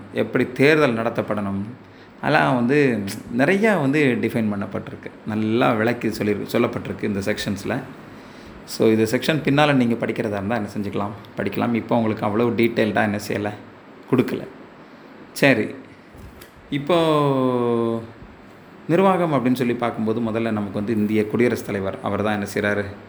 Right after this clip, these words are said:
இருக்கிறாரு. இந்தியாவினுடைய தலைமை குடியரசுத் தலைவர் அவர் தான். ஓகே,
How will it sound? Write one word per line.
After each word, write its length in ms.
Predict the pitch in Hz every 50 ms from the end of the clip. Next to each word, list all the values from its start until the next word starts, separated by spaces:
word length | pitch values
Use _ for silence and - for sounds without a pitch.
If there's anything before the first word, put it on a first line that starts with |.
| - - - - - -
இருக்கிறாரு. 500 | - 110 101 - 101 101 101 98 107 101 - - - - - - - - - - - - - -
இந்தியாவினுடைய 680 | 120 120 135 139 131 123 123 123 117 123 123 120 123 -
தலைமை 600 | - 127 127 135 135 135 135 123 113 107 101 98 - - - - - - - - -
குடியரசுத் 360 | - 110 117 120 113 107 -
தலைவர் 300 | - 107 107 104 104 101 151 143
அவர் 160 | 123 101 101
தான். 200 | 95 104 107 - - - - - - - - - - - - - - - - - - - - - - - 120 110 101 104 98 98 - - - - - - - - - - - - - - - - - - - -
ஓகே, 400 | 120 110 - 127 113 104 101